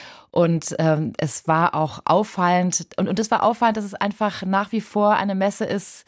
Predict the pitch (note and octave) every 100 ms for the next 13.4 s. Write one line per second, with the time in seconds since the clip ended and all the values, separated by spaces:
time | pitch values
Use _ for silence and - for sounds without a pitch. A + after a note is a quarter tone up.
0 | - - - - F#3+ - F3+ - A3+ A#3
1 | F#3+ F#3+ - F#3+ A#3+ - G3 A3 F#3 F3
2 | D4 F4 - C#3 C#3+ D3 C#3+ C#3+ D3 C#3+
3 | D3 C#3+ D#3+ D#3+ E3+ - - D#3+ F#3 -
4 | E3+ E3+ E3 E3 G3 A3 G#3+ F#3 - F3
5 | E3+ - D#3+ - F3 F3 D#3 F3+ G3 D#3
6 | E3 - - C3 - B3+ F#3+ - C#3 B2+
7 | C#3 - C3+ - C3+ D3 F3+ - - -
8 | - - F3 E3 F3 E3+ F3 F#3+ F3 E3
9 | D#3 - D3+ - _ _ _ - F3 D#3+
10 | F3+ G#3+ G3+ F#3+ - F3+ - F#3 F3 F3+
11 | D#3+ F3 E3+ E3 - F#3+ F3 D#3 E3 D#3
12 | D#3 D#3 D3+ D#3 - D3 D#3 D3+ D3+ -
13 | D3+ D3 C#3+